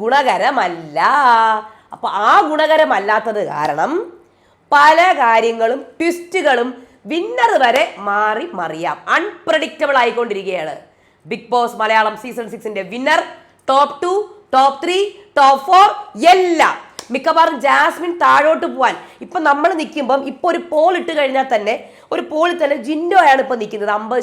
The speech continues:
ശതമാനം. ജിൻഡോയുടെ പോളിലൊക്കെ നല്ല കുറവുണ്ട്, പക്ഷേ നിൽക്കുന്നത് ജിൻഡോയാണ് ടോപ്പിൽ. അത് കഴിഞ്ഞ് തൊട്ട് താഴെ രണ്ട് പേര് നിൽപ്പുണ്ട്. നിങ്ങൾ ശ്രദ്ധിച്ചോന്ന് അറിഞ്ഞൂടാ, അർജുൻ കയറി വരുന്നുണ്ട്. ഞാൻ ഒരു വീഡിയോ ഇട്ടിട്ടുണ്ടായിരുന്നു. ജാസ്മിൻ ആണ്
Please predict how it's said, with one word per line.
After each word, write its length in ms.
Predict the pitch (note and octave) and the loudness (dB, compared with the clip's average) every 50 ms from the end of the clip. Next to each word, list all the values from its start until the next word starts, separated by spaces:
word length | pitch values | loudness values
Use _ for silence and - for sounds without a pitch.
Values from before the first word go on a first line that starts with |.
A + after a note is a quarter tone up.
| A#3+ | -4
ശതമാനം. 340 | A#3+ G#3 G3+ G#3 G#3 G#3 G#3 - - A3 | -4 -6 -6 -6 -8 -10 -12 -14 -14 -12
ജിൻഡോയുടെ 320 | C4+ C4 C#4 E4 E4+ F4 F4 - | -10 -6 -4 -2 -2 -2 -2 -2
പോളിലൊക്കെ 360 | C#4+ C4+ D4+ D#4+ D#4+ D#4+ D#4 D4 | -2 -2 -2 -2 -2 -4 -4 -6
നല്ല 140 | C4+ C4 C#4 C#4+ C#4 - | -6 -6 -6 -8 -8 -6
കുറവുണ്ട്, 420 | A3+ A3+ B3+ B3+ A3 F3 E3 F#3 E3 - - - _ _ _ _ - | -6 -4 -4 -4 -6 -6 -6 -8 -10 -10 -18 -20 _ _ _ _ -10
പക്ഷേ 220 | C#4 C#4 D#4+ F4+ F#4+ - - - _ _ - A#3+ | -8 -6 -4 -6 -6 -6 -8 -18 _ _ -10 -10
നിൽക്കുന്നത് 460 | D4+ - - - G#4+ G4 F#4 F4 E4+ E4 A#3 | -10 -10 -8 -6 -4 -2 0 0 -2 -2 -4
ജിൻഡോയാണ് 540 | B3+ C4+ C4+ C4+ C#4+ C4+ A#3 F#3+ D#3+ D#3 D#3 D#3 D#3+ | -6 -6 -4 0 0 0 0 0 -2 -4 -4 -4 -2
ടോപ്പിൽ. 320 | D#3 F#3+ F#3+ F#3+ - E3 D3 C#3 - - _ _ - - | 0 0 0 -2 -6 -10 -12 -12 -14 -18 _ _ -4 -2
അത് 120 | D4+ D#4+ G#4 - - F4 | -2 -2 -2 -4 -2 -2
കഴിഞ്ഞ് 280 | F4 F4+ F4+ F4 F#4 F4 - - | -2 0 -2 -4 -6 -6 -2 2
തൊട്ട് 480 | E4 F4 F#4 F4+ F#4 - - - - A#4 A4 F#4+ | 6 6 6 4 2 -6 -10 -4 -2 0 2 4
താഴെ 300 | D#4+ C#4 C4+ C4+ C4 C#4 C#4 C#4 D4+ | 6 6 6 4 4 2 0 -2 -4
രണ്ട് 340 | D4+ D#4+ E4 G4+ A4+ A4+ A4+ G#4 D4 | -6 -6 -6 -8 -4 -4 -4 -4 -2
പേര് 180 | C#4 B3+ B3 B3 | -4 -4 -2 -4
നിൽപ്പുണ്ട്. 300 | G#3+ - - G3 F3+ F3+ G#3 | -6 -6 -6 -6 -6 -6 -6
നിങ്ങൾ 160 | A#3+ B3+ C4 C4 C4 | -8 -8 -8 -8 -8
ശ്രദ്ധിച്ചോന്ന് 360 | B3 B3 C#4+ C#4+ D4 C4 G#3+ | -8 -8 -8 -8 -6 -6 -6
അറിഞ്ഞൂടാ, 240 | G3 G3 G3 A3 C#4+ - - - _ _ _ _ - - D#4 F4 | -4 -2 -2 -2 -2 -4 -8 -20 _ _ _ _ -6 -2 0 0
അർജുൻ 440 | F#4 F4 E4+ E4+ D#4+ D#4 F#4+ G#4 F#4 D4+ A3 | 0 -2 -4 -10 -8 -6 -4 -4 -4 -2 -2
കയറി 240 | G#3+ G#3+ G#3 F#3+ F3+ E3+ | 0 0 0 -2 -4 -6
വരുന്നുണ്ട്. 340 | E3+ D3+ D3 C#3 C3 C3+ - _ _ _ _ _ _ - G#3+ | -10 -12 -14 -16 -18 -20 -20 _ _ _ _ _ _ -8 -4
ഞാൻ 120 | A#3+ B3+ C#4 C4+ C#4 | -4 -2 -2 -2 -2
ഒരു 80 | D#4+ B3 | -4 -4
വീഡിയോ 200 | C4+ C#4+ E4+ G4 F#4 | -6 -4 -4 -4 -4
ഇട്ടിട്ടുണ്ടായിരുന്നു. 520 | E4 E4 C4 C#4 A#3+ G3+ F#3 E3 D#3+ C3+ - - _ _ _ _ _ _ - C4 | -4 -4 -4 -2 -2 -2 -2 -2 -6 -14 -16 -20 _ _ _ _ _ _ -4 0
ജാസ്മിൻ 420 | D#4+ D4+ D#4+ F4+ F#4 F#4+ G#4 A4 G#4 F#4 | 2 2 2 2 0 -2 -2 -2 0 0
ആണ് 80 | G4 | 0